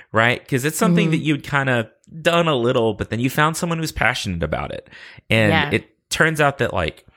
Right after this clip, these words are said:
Speaker 1: passion for nature or music or whatever is contagious.
Speaker 2: Yes.
Speaker 1: And, uh, I love hearing those stories of, like, people that were like, you know, "This person was so excited about it that I couldn't help about, like, help but be excited about it as well."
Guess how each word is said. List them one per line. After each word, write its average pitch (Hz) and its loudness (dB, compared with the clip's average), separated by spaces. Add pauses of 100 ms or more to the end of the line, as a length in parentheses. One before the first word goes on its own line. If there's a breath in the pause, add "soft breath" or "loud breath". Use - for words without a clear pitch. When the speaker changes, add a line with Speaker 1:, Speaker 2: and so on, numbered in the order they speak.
(400 soft breath)
Speaker 1:
passion 131 -2
for 107 -2
nature 90 -2
or 87 -2
music 85 -2
or 85 0
whatever 92 0
is 78 -4
contagious. - -4 (300 loud breath)
Speaker 2:
Yes. 160 0
Speaker 1:
And, 95 -2 (140)
uh, 82 -2 (560)
I 117 4
love 113 0
hearing 123 -2
those 98 -2
stories 87 -4
of, 80 -8
like, 80 -10
people 87 -8
that 80 -6
were 76 -10
like, 76 -10 (580 soft breath)
you 98 -4
know, 87 -2
"This 104 -2
person 127 -2
was 82 -2
so 120 2
excited 113 0
about 82 0
it 80 -2
that 87 -2
I 98 4
couldn't 92 -4
help 90 -2
about, 80 -6 (100)
like, 104 -2
help - 2
but 82 -4
be 87 -4 (340 soft breath)
excited 85 0
about 78 2
it 71 -4
as 67 -6
well." - -10